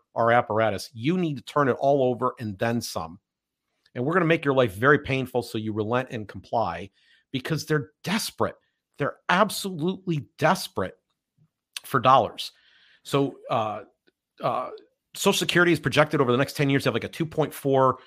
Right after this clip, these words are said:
trillion dollar, uh, debt increase. Uh, Medicare, I don't remember the exact number, but it's, like, in the five, six hundred billion dollar range that it's going to, its debt is going to increase. Th-, they're not going to have the ability to meet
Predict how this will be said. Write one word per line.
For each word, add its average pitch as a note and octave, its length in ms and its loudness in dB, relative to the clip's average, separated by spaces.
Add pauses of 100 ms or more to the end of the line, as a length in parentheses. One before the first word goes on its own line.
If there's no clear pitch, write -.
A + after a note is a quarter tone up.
(420)
trillion E3 500 0
dollar, B2+ 500 6 (400)
uh, G#2 480 -2 (560)
debt C#3 340 2 (300)
increase. C3+ 600 -4 (440)
Uh, A2 80 -10
Medicare, C#3+ 800 4
I C3+ 80 -4
don't C#3+ 120 -4
remember C3+ 200 -4
the B2+ 60 -4
exact C3+ 300 -2
number, C3 160 0
but A2 140 -4
it's, - 140 -12
like, C3+ 160 -4
in A#2+ 100 -4
the G#2+ 60 -6
five, B2 760 2
six - 300 -8
hundred C3 380 0 (380)
billion C#3+ 300 0
dollar C3+ 300 4
range C3 340 0
that G2+ 120 -6
it's C#3 140 -2
going C#3+ 240 -2
to, C3 100 -6
its C#3+ 240 -6
debt C3 400 -2
is A#2+ 100 -10
going B2+ 300 -2
to C3 160 -10
increase. C3 540 -4 (400)
Th-, - 120 -12
they're F3+ 140 2
not A3 160 2
going G#3 180 2
to D3+ 60 0
have E3 460 -2
the C#3 100 0
ability C3+ 600 2
to - 180 -8
meet C3+ 500 -2